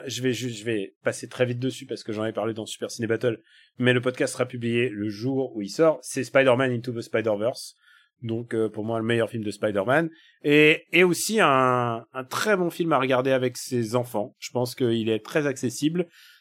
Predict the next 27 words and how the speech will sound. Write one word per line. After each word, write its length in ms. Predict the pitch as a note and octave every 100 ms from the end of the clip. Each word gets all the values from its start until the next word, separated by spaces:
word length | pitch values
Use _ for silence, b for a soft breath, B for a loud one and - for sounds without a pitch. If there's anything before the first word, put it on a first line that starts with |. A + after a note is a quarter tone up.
| _
Euh, 220 | G#2+ G2+
il 60 | G2
y 40 |
a 60 | F#2
rien 240 | G#2+ B2+
de, 640 | B2 G#2+ G2 F#2 F#2+ G2 F#2+
il 120 | G2+
y 80 | G#2+
a 40 | F#2
rien 200 | G#2 A2
de, 160 | F#2 - - _ _ _ _ _ _ _ _ -
qui, 180 | A2
qui 140 | G#2 B2
pourrait 220 | B2 A2
choquer. 480 | - D3+ F3+ E3 D#3+
Il 40 |
y 60 | C#3
a 60 | A2
pas 160 | C3+
de, 200 | B2+ B2
c'est 220 | B2 -
jamais 320 | A#2 C3+ C#3+ C#3
out 160 | B2+
of 100 | B2+
character. 580 | - G#2+ A2 D3+ D#3 D#3
C'est 160 | C#3 C3+
vraiment 440 | A#2 G#2+ C3 D3